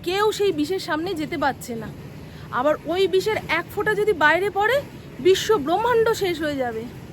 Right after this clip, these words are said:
তখন মহাদেব সেই বিষ কণ্ঠে ধারণ করল।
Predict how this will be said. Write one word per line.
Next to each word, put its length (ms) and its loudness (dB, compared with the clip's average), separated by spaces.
তখন 300 0
মহাদেব 520 2
সেই 220 -2
বিষ 380 0
কণ্ঠে 320 0
ধারণ 380 -2
করল। 280 -6